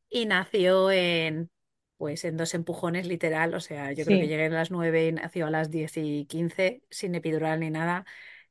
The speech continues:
Speaker 1: eh,
Speaker 2: Sí.
Speaker 1: dilatada de nueve centímetros. <laughs> Y con la segunda, eh, ya ni me movieron de la cama, ya dijeron, "Ya, venga, ya.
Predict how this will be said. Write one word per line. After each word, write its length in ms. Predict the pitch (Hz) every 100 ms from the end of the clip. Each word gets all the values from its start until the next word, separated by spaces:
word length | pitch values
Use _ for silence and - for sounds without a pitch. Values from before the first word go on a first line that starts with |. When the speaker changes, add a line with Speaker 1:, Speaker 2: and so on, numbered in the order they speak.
| -
Speaker 1:
eh, 200 | 170 160
Speaker 2:
Sí. 20 |
Speaker 1:
dilatada 420 | 170 170 165 170
de 60 | 175
nueve 200 | 170 170
centímetros. 600 | 180 165 175 196 - 156 - -
<laughs> 300 | - 247 -
Y 140 | 240
con 280 | - 226 202 202
la 120 | 190
segunda, 640 | 196 185 190 214 220 254 403 - - - - -
eh, 320 | 175 170 165
ya 160 | 165 180
ni 120 | 185
me 120 | 175
movieron 320 | 170 160 170
de 80 | 175
la 120 | 151
cama, 260 | 139 151 156
ya 80 | 151
dijeron, 440 | 156 151 160 156
"Ya, 440 | 151 156 156 156 160
venga, 280 | 160 160 156
ya. 260 | 170 160